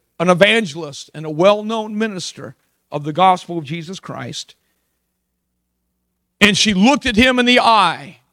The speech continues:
after a bit of time, and she said these words,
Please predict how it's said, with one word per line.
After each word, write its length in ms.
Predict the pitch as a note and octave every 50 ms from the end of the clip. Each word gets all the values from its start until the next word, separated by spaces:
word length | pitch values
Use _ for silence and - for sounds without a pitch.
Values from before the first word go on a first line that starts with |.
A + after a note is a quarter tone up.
| _ _ -
after 320 | E3+ F3 F3 F3 F#3 F#3
a 60 | E3+
bit 160 | C#3+ E3+ G3
of 100 | G#3+ G#3+
time, 460 | E3+ - F#3+ D3+ C3+ C3+ B2 D#3+ B2 - _ _ _ _ _ _ _ _ _ _ _ _ _ _ _ _ _ _ _ _ _ _ _ _ _ _ _ _ _ _ _ _ _ _ _ _ _ _ _ -
and 80 | D#3
she 140 | - - D3+
said 300 | - - F3+ E3 D#3 B2
these 220 | B2+ D3 F3 D#3+ C3+
words, 520 | C3+ B2 A#2+ C#3+ E3+ - - - - -